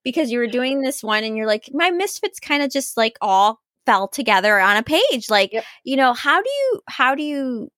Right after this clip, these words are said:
Speaker 1: do that? Like, how do you go through and say, "Well, I'm using this photo, this photo, this photo, and then this photo is gonna be a misfit." And I love that. I love that. Like, it's a
Speaker 2: Yeah.
Speaker 1: misfit. <laughs> You know,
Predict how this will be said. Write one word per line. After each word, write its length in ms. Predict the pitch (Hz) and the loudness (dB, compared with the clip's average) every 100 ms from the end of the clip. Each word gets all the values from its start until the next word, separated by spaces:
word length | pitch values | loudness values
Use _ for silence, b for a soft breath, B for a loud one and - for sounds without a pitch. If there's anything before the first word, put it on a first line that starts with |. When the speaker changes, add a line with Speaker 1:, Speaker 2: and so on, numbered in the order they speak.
| _ _ _ _ _ _ 202 | _ _ _ _ _ _ -10
Speaker 1:
do 200 | 180 220 | -4 0
that? 200 | 190 - | 2 0
Like, 160 | - 185 | 0 -2
how 260 | - 233 | 0 0
do 80 | 262 | 0
you 80 | 277 | -2
go 240 | 233 190 208 | 0 0 0
through 200 | 220 185 | -4 -8
and 120 | 185 | -4
say, 340 | 190 175 170 B B 165 | 0 2 0 B B -4
"Well, 100 | 202 | 0
I'm 100 | 233 | 2
using 340 | 294 277 233 208 | 2 0 -2 -2
this 180 | 202 - | -2 0
photo, 280 | 196 185 | 2 2
this 180 | 180 180 | 2 0
photo, 240 | - 175 165 | -2 -2 0
this 160 | 170 | -2
photo, 300 | - 170 160 | -2 0 0
and 180 | 160 170 | 0 -4
then 200 | 165 165 | -4 -4
this 140 | 180 - | -6 -4
photo 200 | 180 165 | -2 -2
is 100 | 165 | -4
gonna 100 | 160 | -8
be 100 | 151 | -8
a 60 | |
misfit." 480 | 143 135 - - - - | -8 -10 -12 -14 -12 -6
And 180 | 240 311 | -2 -2
I 80 | |
love 340 | 302 233 262 277 | -2 0 -2 -2
that. 180 | 185 - _ _ - | -6 -6 _ _ -8
I 120 | 214 | -6
love 320 | 214 208 220 | -2 -2 0
that. 240 | 226 190 - | 0 -2 -2
Like, 240 | 196 190 | -4 0
it's 220 | 302 330 | 2 4
a 20 | |
Speaker 2:
Yeah. 60 | 285 | 2
Speaker 1:
misfit. 440 | 180 - _ - - | -2 -10 _ -16 -8
<laughs> 40 | |
You 160 | 220 | -2
know, 60 | 320 | -2